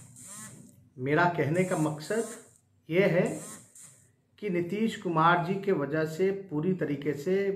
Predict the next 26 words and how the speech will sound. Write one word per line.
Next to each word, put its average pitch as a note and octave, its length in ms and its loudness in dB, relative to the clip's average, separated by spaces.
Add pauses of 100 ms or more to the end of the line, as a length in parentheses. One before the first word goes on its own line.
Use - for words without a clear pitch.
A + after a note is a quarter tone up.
बिहार C3 300 -2
में F3 160 0
mismanagement C3+ 880 -4
हुआ। B2+ 420 -10 (720)
आज D#3 300 4
जो E3+ 140 2 (840)
स्थिति D#3+ 420 -8
पैदा D3 340 -4
हुई D3+ 380 -4
है, A2+ 400 -8
जिस B2+ 140 -8 (680)
situation C#3+ 480 -4
में C#3 200 0
बिहार C#3 420 0
है, - 340 -12 (760)
इसको G3 320 -2
नीतीश E3+ 440 0
कुमार B2+ 320 -4
जी C3 100 -4
ने D#3 140 -2
बद B2 240 -6
से - 140 -12
बदतर - 300 -12
बना - 440 -16
दिया। - 120 -20 (1400)
और D#3+ 220 6